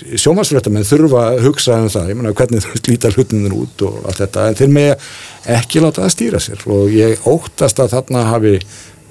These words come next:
bæði það gerst, en líka, ég velti því fyrir með fréttastjórn hjá rúv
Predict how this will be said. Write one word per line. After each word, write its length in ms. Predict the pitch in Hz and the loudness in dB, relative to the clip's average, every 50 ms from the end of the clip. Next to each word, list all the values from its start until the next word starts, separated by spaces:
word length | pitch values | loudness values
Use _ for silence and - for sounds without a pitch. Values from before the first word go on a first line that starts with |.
| - - - - - - - - | -20 -20 -20 -20 -20 -20 -6 -2
bæði 260 | 110 113 131 131 110 | 2 2 4 2 2
það 300 | - 123 120 123 120 - | 0 0 0 0 0 -2
gerst, 420 | - 101 95 110 - - - - | -2 -4 -4 -4 -6 -8 -10 -6
en 160 | 107 101 101 98 | -2 -2 0 0
líka, 640 | 98 104 113 123 147 165 165 160 - - 123 110 104 107 110 - - - - - 117 117 | 0 0 2 2 2 2 0 -2 0 0 2 2 2 0 -2 -6 -12 -16 -16 -14 -8 -2
ég 160 | - 117 123 | 0 2 2
velti 240 | 135 139 - - 123 | 2 2 2 2 2
því 80 | 113 107 | 2 2
fyrir 180 | 117 113 110 | 2 2 2
með 220 | 107 110 107 98 98 - - - - - - - - - | 2 2 2 0 -2 -4 -12 -16 -14 -12 -12 -12 -12 -10
fréttastjórn 680 | 123 - 120 120 107 - 113 95 - 107 98 - - | -6 0 0 0 2 2 0 0 2 2 0 2 2
hjá 80 | 101 98 98 | 2 2 4
rúv 240 | 98 98 92 87 - | 4 4 2 2 -2